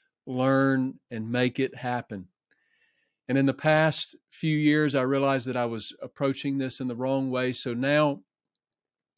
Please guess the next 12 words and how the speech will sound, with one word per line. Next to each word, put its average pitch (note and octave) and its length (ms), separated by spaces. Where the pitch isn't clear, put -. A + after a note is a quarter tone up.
when B2 160
I A#2+ 140
teach C#3+ 480
or B2 100
I G#2+ 120
coach C3+ 420
someone C3 300
on A#2 120
these A2+ 300
sorts - 380
of A#2 80
things, B2+ 360